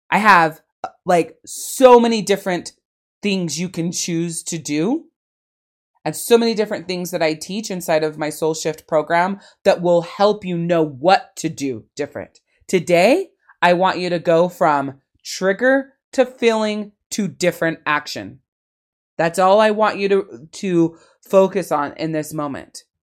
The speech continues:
Okay? So when you feel triggered, where do you feel it? What does it feel like? How does it manifest? And the next time you, you get triggered and you feel that feeling, the only job you have is to make a different choice.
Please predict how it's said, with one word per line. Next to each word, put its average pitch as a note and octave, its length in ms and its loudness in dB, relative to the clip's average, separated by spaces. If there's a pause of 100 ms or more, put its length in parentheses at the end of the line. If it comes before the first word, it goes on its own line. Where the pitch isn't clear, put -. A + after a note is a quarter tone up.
(120)
Okay? F#3 340 0 (320)
So - 140 -6
when F#3 220 2
you D4 100 4
feel E4 220 -2
triggered, A3+ 560 0 (160)
where F#3 380 2
do A#3+ 80 -2
you C4+ 180 0
feel F#3+ 300 4
it? F#3 160 4
What D#3+ 200 2
does G#3+ 180 0
it B3+ 180 0
feel F#3 160 4
like? E3+ 240 4
How D#3 180 0
does F#3 160 -2
it B3 120 -4
manifest? D#3 800 -4 (720)
And G3+ 160 0
the F#3+ 80 4
next G3+ 380 0
time D#4+ 320 0
you, G3+ 440 -6
you G3 120 -4
get C4 340 0
triggered F3+ 340 0
and E3+ 120 -2
you E3+ 60 -6
feel A#3 220 6
that - 240 2
feeling, D#3+ 460 0 (420)
the F#3 220 6
only A3 320 4
job A3+ 280 4
you A3+ 140 -4
have A#3 500 0
is F3+ 160 -8
to F3+ 100 -6
make E3+ 460 -4
a F3 60 -4
different E3 360 -6
choice. - 560 -12